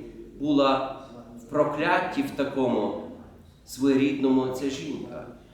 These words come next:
Але сьогодні, коли з вірою приступає до Ісуса, це прокляття відступає від неї. І Він каже бадьоритись їй, і каже, що віра спасла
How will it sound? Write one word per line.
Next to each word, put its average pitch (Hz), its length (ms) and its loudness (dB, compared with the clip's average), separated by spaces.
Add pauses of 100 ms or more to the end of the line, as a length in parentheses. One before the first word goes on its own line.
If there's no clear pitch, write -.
(220)
Але 190 220 8
сьогодні, 233 380 8
коли 233 240 6
з 226 200 4
вірою 233 480 8
приступає 208 760 6
до 202 60 6
Ісуса, 202 960 6 (360)
це 240 120 -6
прокляття 208 540 4
відступає 185 720 -2
від 120 220 -2
неї. 90 420 0 (360)
І 214 80 0
Він 226 200 4
каже 233 320 8
бадьоритись 220 760 6
їй, 107 340 -2 (380)
і 147 100 -4
каже, 180 420 -2 (120)
що 156 140 -4
віра 147 760 0 (120)
спасла 123 840 -2